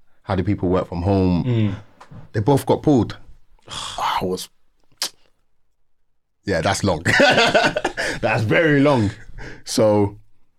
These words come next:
Speaker 1: I'm still thinking, you know, just keep applying. But now I'm thinking, "Right, lockdown means that's another year."
Speaker 2: Yeah.
Speaker 1: So kind of was in a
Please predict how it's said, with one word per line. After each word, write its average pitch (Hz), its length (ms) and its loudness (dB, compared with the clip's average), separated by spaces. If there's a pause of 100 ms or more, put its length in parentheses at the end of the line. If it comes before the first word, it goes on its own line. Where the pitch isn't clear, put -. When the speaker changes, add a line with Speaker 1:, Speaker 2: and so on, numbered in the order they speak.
(960)
Speaker 1:
I'm 101 120 0
still 190 280 2
thinking, 117 560 0
you - 100 -4
know, 87 100 0
just 98 180 -4
keep - 220 -2
applying. 107 320 0
But 85 160 -2
now 160 180 4
I'm 156 60 2
thinking, 117 400 0
"Right, 92 260 -4
lockdown 131 520 0
means 123 240 2
that's 139 200 2
another 139 260 2
year." 160 440 2 (100)
Speaker 2:
Yeah. 143 500 2 (1200)
Speaker 1:
So 175 520 0 (680)
kind 226 200 2
of 175 300 0 (160)
was 139 180 0
in 135 120 2
a 131 180 4